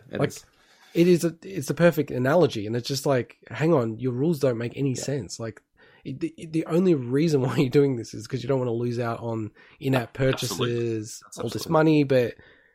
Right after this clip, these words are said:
Speaker 2: you know, just be honest about it.
Speaker 1: But I mean
Speaker 2: <laughs> You know what I mean? You, like, you are exerting your market dominance to prevent people from, you know, experiencing
Speaker 1: Yeah.
Speaker 2: things. And for me personally,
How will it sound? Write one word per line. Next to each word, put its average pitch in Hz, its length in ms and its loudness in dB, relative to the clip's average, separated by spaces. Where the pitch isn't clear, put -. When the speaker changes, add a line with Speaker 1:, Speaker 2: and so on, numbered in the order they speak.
Speaker 2:
you 147 80 0
know, 127 80 4
just 113 100 -4
be 123 120 2
honest 147 280 2
about 107 260 -2
it. - 160 -12
Speaker 1:
But 151 120 0
I 170 40 2
mean 190 140 8
Speaker 2:
<laughs> 185 80 -2
You 185 160 6
know 175 140 8
what 147 100 4
I 135 40 0
mean? 160 180 2
You, 143 180 0
like, 147 200 4
you 151 140 2
are 143 260 4
exerting 127 420 2
your 117 120 0
market 110 360 -2
dominance 113 560 -4
to - 140 -10
prevent 113 680 -4
people 123 420 -2
from, 113 460 0
you 139 160 -6
know, 113 180 -2
experiencing 143 600 -2
Speaker 1:
Yeah. 107 40 -8
Speaker 2:
things. - 420 -14
And 160 260 4
for 151 140 0
me 185 180 8
personally, 190 600 0